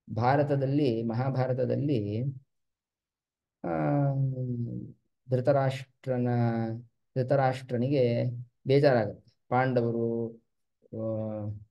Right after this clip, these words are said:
ವನಕ್ಕೆ ಕಳಿಸ್ಬಿಟ್ಟ, ಇವನೇ ಧೃತರಾಷ್ಟ್ರನೇ ಮಾಡಿದ್ದು, ದುರ್ಯೋಧನ ಹ್ಞೂ ಹ್ಞೂ ಅಂದಿರ್ತಾನೆ, ಎಲ್ಲ ಪಗಡೆ ಆಡಿ ಕರೆಸ್ತೀನಿ,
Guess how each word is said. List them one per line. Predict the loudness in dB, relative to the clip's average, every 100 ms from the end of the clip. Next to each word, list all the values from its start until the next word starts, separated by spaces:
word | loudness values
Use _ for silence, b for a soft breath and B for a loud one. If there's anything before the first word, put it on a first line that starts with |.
| _ _ -4
ವನಕ್ಕೆ | -2 0 0
ಕಳಿಸ್ಬಿಟ್ಟ, | 0 0 -6 -4 -4 -6 -12 _ _ _ _
ಇವನೇ | -2 4 6 6 4 0 _ _ -8
ಧೃತರಾಷ್ಟ್ರನೇ | 0 2 2 2 4 4
ಮಾಡಿದ್ದು, | 4 4 2 2 2 2
ದುರ್ಯೋಧನ | 2 2 2 -4
ಹ್ಞೂ | -4 -2
ಹ್ಞೂ | -2 0
ಅಂದಿರ್ತಾನೆ, | -2 -2 -2 0 0
ಎಲ್ಲ | 2 0 -2 -14 _ _ _ _ -2
ಪಗಡೆ | 4 6
ಆಡಿ | 6 6 4
ಕರೆಸ್ತೀನಿ, | 2 -2 -4 -2 0 2